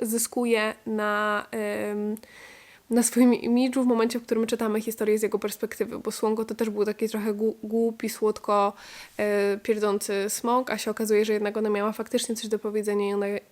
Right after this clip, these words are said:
była takim właśnie smokiem, em,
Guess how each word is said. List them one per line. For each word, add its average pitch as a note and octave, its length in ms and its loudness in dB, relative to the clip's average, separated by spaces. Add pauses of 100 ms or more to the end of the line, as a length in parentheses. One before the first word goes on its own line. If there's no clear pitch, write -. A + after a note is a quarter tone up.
(260)
była A3+ 400 2
takim A3 480 0
właśnie G#3 400 -2
smokiem, G#3 500 -2 (440)
em, G#3+ 920 -2